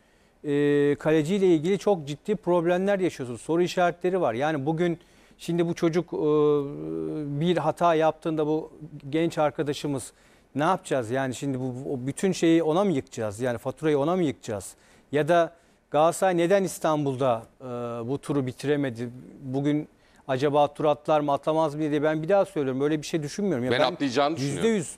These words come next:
Speaker 1: ben
Speaker 2: Galatasaray'ın tur
Speaker 1: atlayacağını
Speaker 2: atlayacağını
Speaker 1: düşünüyorum.
Speaker 2: düşünüyorum.
Speaker 1: Atlamazsa da bir daha söylüyorum, bana göre büyük bir rezalet olur.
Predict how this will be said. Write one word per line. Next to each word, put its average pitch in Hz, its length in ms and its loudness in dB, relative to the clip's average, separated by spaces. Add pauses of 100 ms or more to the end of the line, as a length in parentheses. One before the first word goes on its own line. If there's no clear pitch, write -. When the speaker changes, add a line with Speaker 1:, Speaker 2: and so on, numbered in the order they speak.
Speaker 1:
ben 135 80 0
Speaker 2:
Galatasaray'ın 120 540 2
tur 143 60 2
Speaker 1:
atlayacağını 135 160 4 (100)
Speaker 2:
atlayacağını 143 220 -4 (140)
Speaker 1:
düşünüyorum. 120 180 -4
Speaker 2:
düşünüyorum. 98 340 -8
Speaker 1:
Atlamazsa 185 720 0
da 220 260 4
bir 185 100 -4
daha 190 200 6
söylüyorum, 151 560 0
bana 190 180 2
göre 196 200 2
büyük 220 200 -2
bir 202 80 0
rezalet 170 520 2
olur. - 280 -14